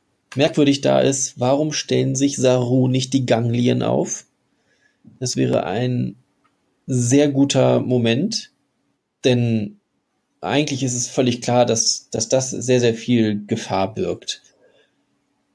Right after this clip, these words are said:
Und es wäre ähnlich halt zu dem, wie, wie halt auch mit einmal dann, ähm,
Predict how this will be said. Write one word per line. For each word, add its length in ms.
Und 120
es 240
wäre 200
ähnlich 400
halt 180
zu 120
dem, 540
wie, 480
wie 180
halt 200
auch 240
mit 120
einmal 280
dann, 380
ähm, 560